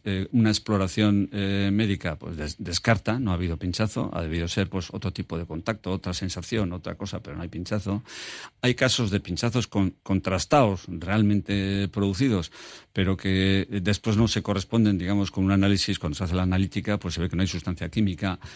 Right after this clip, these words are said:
eh, inoculada, ¿no? Y, por tanto, eh, era un pinchazo que no tenía por objeto, eh, inocular una sustancia química que pudiera tener como objetivo la sumisión química o lo que sea y tal y cual. No,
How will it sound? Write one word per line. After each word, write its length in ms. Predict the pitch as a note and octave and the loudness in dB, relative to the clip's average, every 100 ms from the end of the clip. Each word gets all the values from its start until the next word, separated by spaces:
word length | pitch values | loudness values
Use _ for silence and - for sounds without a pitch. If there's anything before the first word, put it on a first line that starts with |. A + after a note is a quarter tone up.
| - | -12
eh, 380 | G#2 F#2+ F#2 F2+ | -6 -2 -2 -2
inoculada, 600 | - G2 F2 G2+ B2+ A2 | 2 2 2 2 4 4
¿no? 160 | F2 A2+ - | 0 -4 -4
Y, 120 | F#2 | -6
por 200 | - F2 | -6 -6
tanto, 460 | G2+ F#2 A2 A2+ - | -4 -2 -2 -2 -6
eh, 200 | F#2 G2 | -6 -2
era 120 | F#2+ | -2
un 80 | F#2 | 2
pinchazo 560 | G#2 G#2 G#2 B2+ C3 - - | 0 0 0 0 -4 -8 -8
que 140 | - | 0
no 160 | G2+ A#2 | 0 2
tenía 300 | G#2+ A2+ A2+ | 2 2 2
por 140 | G#2 | 2
objeto, 520 | F#2+ F2 A2+ A#2+ B2 - - - | 2 4 2 4 0 -2 -20 -12
eh, 140 | G2 E2+ | -8 -2
inocular 580 | G#2+ G2+ - F#2 F#2+ F#2+ | 2 2 2 4 6 6
una 140 | F#2+ | 2
sustancia 420 | F2+ F2 G2 F2+ | 0 -4 -4 -4
química 540 | E2 F#2+ F2+ G2+ G2+ G#2 - - | 0 2 2 2 2 0 -6 -8
que 140 | G2+ | -6
pudiera 260 | - F#2+ G2 | 0 2 2
tener 240 | F#2+ F#2+ | 0 -2
como 160 | G2 F2 | 0 -4
objetivo 400 | F2 F2+ G2 F#2 | -4 -4 0 0
la 80 | |
sumisión 340 | F2+ F2+ D#2 D2+ | 0 -4 -6 -2
química 380 | C3 A2+ F2 D#2+ | 4 4 2 -4
o 20 | |
lo 120 | D2+ | -6
que 40 | |
sea 300 | D2 A2 F2+ | -2 0 0
y 60 | E2 | -2
tal 160 | D2+ D2 | -6 -8
y 20 | |
cual. 160 | E2 - | -8 -6
No, 180 | F2 | -6